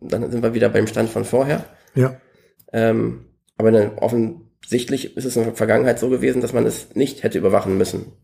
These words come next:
Speaker 1: Was absurd ist, aber
Speaker 2: Ja.
Speaker 1: ähm, nicht der Fall war.
Speaker 2: Genau.
Speaker 1: Der nächste Punkt ist ein komplett neues Kapitel. Ich zitiere mal aus dem Entwurfsdokument von der deutschen Version.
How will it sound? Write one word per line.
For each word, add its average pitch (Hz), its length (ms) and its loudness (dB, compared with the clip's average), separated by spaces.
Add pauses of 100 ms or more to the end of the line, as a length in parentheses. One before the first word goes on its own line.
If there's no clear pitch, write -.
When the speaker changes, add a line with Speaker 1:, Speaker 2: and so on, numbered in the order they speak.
(380)
Speaker 1:
Was - 280 -8 (200)
absurd 110 380 0
ist, - 140 4
aber 107 320 2 (560)
Speaker 2:
Ja. 123 320 2
Speaker 1:
ähm, 107 380 -2 (160)
nicht 113 180 -6
der 113 80 -4
Fall 101 200 0
war. 85 160 -8 (400)
Speaker 2:
Genau. 110 420 0 (2000)
Speaker 1:
Der - 100 -4
nächste 120 260 2
Punkt 139 240 0
ist - 100 -4
ein 110 100 0
komplett 117 400 -2
neues 110 400 2
Kapitel. - 680 -6 (640)
Ich - 160 -20
zitiere - 460 0
mal 120 280 4
aus - 360 -2
dem 107 460 2
Entwurfsdokument 110 1080 0
von 107 200 -4
der 98 120 0
deutschen 113 420 0
Version. 113 640 0